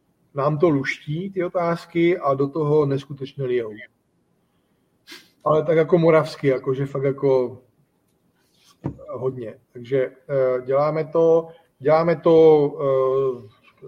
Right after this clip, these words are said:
s programem, teďka to bylo s muzikantama,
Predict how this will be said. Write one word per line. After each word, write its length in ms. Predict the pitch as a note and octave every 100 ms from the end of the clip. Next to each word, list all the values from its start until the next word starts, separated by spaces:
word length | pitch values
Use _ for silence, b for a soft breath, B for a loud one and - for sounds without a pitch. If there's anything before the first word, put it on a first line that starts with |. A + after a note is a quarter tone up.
| -
s 100 | _
programem, 720 | - C#3 C#3+ D#3+ D#3 C#3+ C#3
teďka 280 | C#3 C3+ C3+
to 120 | C3+
bylo 340 | B2+ C3 B2+ B2
s 40 |
muzikantama, 920 | B2 B2 C#3+ C#3+ C3+ C3 B2+ B2 B2